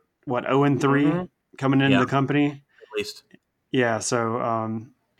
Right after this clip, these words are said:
Speaker 1: yeah, I, I, I didn't understand them losing here, but we'll see where this goes. Um,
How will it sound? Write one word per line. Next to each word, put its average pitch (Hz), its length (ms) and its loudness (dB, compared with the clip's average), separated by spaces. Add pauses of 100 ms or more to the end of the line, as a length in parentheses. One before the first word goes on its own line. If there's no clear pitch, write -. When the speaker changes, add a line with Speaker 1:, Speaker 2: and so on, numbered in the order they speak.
(400)
Speaker 1:
yeah, - 320 -6 (260)
I, 123 120 -2
I, - 140 -8
I 131 180 4
didn't 143 360 2
understand 147 380 4
them 147 100 4
losing 147 280 4
here, 165 180 0
but 123 320 -4
we'll 127 140 0
see 135 240 0
where 131 120 4
this 120 200 -2
goes. 120 640 -4
Um, 110 560 -4